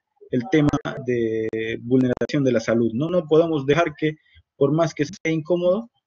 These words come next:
eh, la salud se vea vulnerada, eh, por el uso de un E P P inadecuado. Por eso es importante hacer el riesgo tanto en materia de salud como también del lado de la inocuidad. Y sobre lo que dice implementar an-, el,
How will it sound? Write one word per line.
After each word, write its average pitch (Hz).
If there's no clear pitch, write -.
eh, 135
la 131
salud 151
se 135
vea 143
vulnerada, 135
eh, 123
por 131
el 131
uso 131
de 135
un 139
E 143
P 123
P 135
inadecuado. 110
Por 135
eso 156
es 143
importante 139
hacer 156
el 143
riesgo 160
tanto 160
en 151
materia 156
de 151
salud 160
como 135
también 143
del 131
lado 139
de 120
la 113
inocuidad. 165
Y 226
sobre 160
lo 156
que 147
dice 170
implementar 156
an-, 170
el, 139